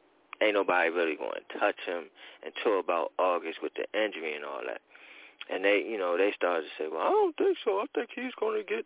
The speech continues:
uh, a lot of offers there in the open market and blah, blah." And once I started to talk about the injury, they was like, "Yeah, you know, yeah, you're, you're right, you're right.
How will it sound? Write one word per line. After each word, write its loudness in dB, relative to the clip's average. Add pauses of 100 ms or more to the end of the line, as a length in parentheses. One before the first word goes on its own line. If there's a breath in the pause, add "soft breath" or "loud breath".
uh, -2
a 0
lot 0
of 0 (320 loud breath)
offers 4
there 4
in -2
the 4
open 2
market 2
and -4
blah, 4
blah." 2
And -4
once 2
I 4
started 0
to 0
talk 4
about 2
the 0 (100)
injury, 2
they 2
was -2
like, -4
"Yeah, -6
you -8
know, -10
yeah, -4
you're, -6 (140)
you're -4
right, -12
you're -6
right. -8